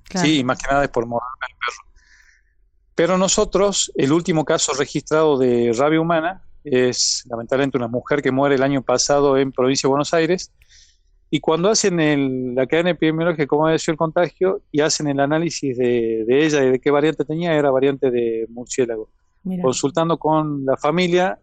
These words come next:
Speaker 2: esta chica, eh, alimentaba un gato feral, un gato del techo.
Speaker 1: De la casa, claro.
Speaker 2: Y este gato había tenido en cont-, este gato había tenido en contacto con un murciélago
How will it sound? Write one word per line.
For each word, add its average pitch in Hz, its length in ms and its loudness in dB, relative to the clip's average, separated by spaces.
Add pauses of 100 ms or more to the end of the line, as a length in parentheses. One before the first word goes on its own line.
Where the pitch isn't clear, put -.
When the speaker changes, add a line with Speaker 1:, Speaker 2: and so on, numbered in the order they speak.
Speaker 2:
esta 139 240 0
chica, 160 520 -2 (300)
eh, 123 200 2
alimentaba 135 560 0
un 139 100 0
gato 127 840 2
feral, 180 260 0
un 143 140 -8
gato 127 300 0
del 117 120 -2
techo. 175 320 -2
Speaker 1:
De 185 60 -4
la 175 60 -14
casa, 226 340 -4
claro. 202 300 -6
Speaker 2:
Y 143 80 -2
este - 180 -6
gato - 1000 -10
había 143 120 2
tenido 160 160 0
en 147 60 -2 (120)
cont-, 151 220 -2
este 151 220 0
gato 165 200 0
había 147 100 2
tenido 147 140 0
en 147 40 -2
contacto 147 360 0
con 160 120 2
un 160 80 -2
murciélago 175 680 0